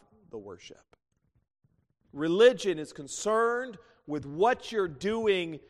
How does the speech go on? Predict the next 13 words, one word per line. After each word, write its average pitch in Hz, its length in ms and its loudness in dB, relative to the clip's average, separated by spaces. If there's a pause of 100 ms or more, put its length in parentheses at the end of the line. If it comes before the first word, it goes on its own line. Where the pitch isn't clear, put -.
(360)
in 180 140 -4
the 175 100 -2
intention 180 560 -6 (180)
for 269 280 4
God. 123 580 -2 (280)
God 185 280 2
is 170 80 -10
concerned 151 560 -8 (200)
with 156 200 -4
my 147 160 -4
heart 147 540 -2 (760)
with 156 300 0
Him. 107 260 -14